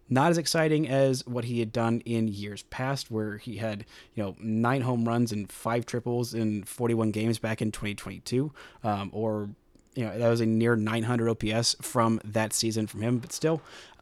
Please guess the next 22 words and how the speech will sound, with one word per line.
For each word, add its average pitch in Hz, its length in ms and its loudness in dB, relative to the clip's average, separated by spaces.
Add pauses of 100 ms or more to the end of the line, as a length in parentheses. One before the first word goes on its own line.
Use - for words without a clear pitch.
(100)
encouraging 165 460 6
signs 143 400 4
from 135 360 4
him, 127 240 6
and 113 80 0
I'm 123 140 4
still 123 180 0
a 120 40 2
believer 113 440 4 (240)
in 143 340 6
his 131 400 4
upside, 110 600 2 (300)
um, 95 480 -2 (180)
despite 120 460 2 (180)
a 113 160 2
not 113 420 2
super - 500 2
great 95 340 -6 (120)
twenty 120 280 0
twenty-three 98 500 -6
from 98 220 -6
him. 95 220 -10